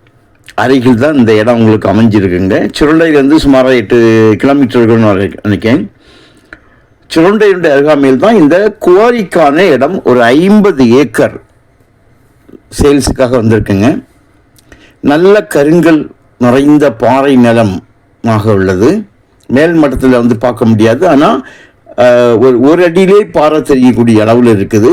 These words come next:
ஆப்போசிட்ல உங்களுக்கு வந்து குவாரி நடைபெற்று கொண்டிருக்கிறது. நேர் எதிரே நல்ல கருங்கல், அதிலிருந்து ஒரு டாரஸ் வந்து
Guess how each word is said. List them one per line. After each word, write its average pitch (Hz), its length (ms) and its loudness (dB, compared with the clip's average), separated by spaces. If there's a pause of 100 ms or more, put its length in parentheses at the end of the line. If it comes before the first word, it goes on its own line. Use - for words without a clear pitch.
ஆப்போசிட்ல 151 680 -2
உங்களுக்கு 117 440 0
வந்து 127 280 2
குவாரி 123 460 0
நடைபெற்று 117 600 0
கொண்டிருக்கிறது. 104 720 0
நேர் 147 460 2
எதிரே 104 460 0 (760)
நல்ல 143 420 2
கருங்கல், 131 680 0
அதிலிருந்து 131 720 0
ஒரு 131 160 2 (800)
டாரஸ் 196 420 0
வந்து 147 540 0